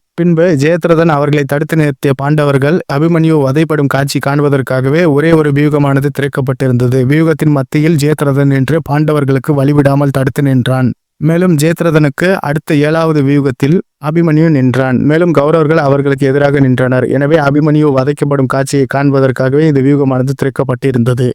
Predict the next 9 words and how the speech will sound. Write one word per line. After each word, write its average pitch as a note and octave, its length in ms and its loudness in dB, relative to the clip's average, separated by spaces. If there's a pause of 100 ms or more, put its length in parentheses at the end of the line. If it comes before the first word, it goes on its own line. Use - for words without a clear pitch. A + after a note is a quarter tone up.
(380)
எனவே D#3 320 -2 (160)
நாம் C#3+ 320 -2 (340)
துரியோதனன் E3 520 0
மகனுக்கும் D3 580 0
துச்சாதனன் D3+ 520 0
மகனுக்கும் C#3+ 560 -2 (400)
சேர்ந்து D#3 480 0 (360)
அபிமன்யுவை E3 640 2
எப்படி E3+ 320 0